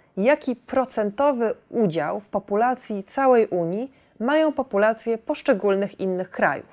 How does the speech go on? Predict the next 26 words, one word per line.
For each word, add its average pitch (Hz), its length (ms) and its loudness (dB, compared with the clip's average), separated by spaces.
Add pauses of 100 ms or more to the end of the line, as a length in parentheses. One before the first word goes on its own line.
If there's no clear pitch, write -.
(100)
Na 320 140 0
przykład - 480 -8 (280)
przed 262 200 2
Brexitem, 220 720 -2
e, 208 60 -8 (560)
Polska, 233 580 0 (280)
ludność 196 520 0
Polski 226 460 0
to 185 100 -4
było 175 380 2
siedem 214 400 0
przecinek 180 480 -8
cztery 185 680 0 (320)
procent 202 500 -2
ludności 185 360 -4
całej 165 260 -2
Unii, 311 320 -2 (280)
a 349 100 4
teraz 302 300 4
po 254 100 -2
Brexicie 214 440 -2
to 202 80 -2
jest 180 160 -8 (100)
osiem 175 260 0
przecinek 156 400 -10
cztery. 139 320 -10